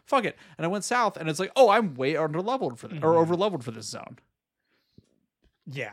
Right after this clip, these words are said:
Speaker 1: Wow, this is a lot easier now.
Speaker 2: Um,
Speaker 1: Which is really interesting for a Souls game, and it's, like, not something that is usually if, in a, in most Souls games,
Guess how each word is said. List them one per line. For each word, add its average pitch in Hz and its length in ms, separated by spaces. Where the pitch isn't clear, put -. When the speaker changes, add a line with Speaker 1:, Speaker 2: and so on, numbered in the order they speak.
Speaker 1:
Wow, 170 220
this 143 180
is 156 160
a 156 60
lot 160 240
easier 170 340
now. - 160
Speaker 2:
Um, 113 220
Speaker 1:
Which 196 140
is 190 140
really 226 260
interesting 165 400
for 131 120
a 123 40
Souls 120 280
game, 110 220
and 113 80
it's, 117 120
like, 135 140
not 147 240
something 156 220
that 127 120
is 120 260
usually 214 500
if, 143 180
in 151 120
a, 147 100
in 131 220
most 127 420
Souls 196 240
games, 226 380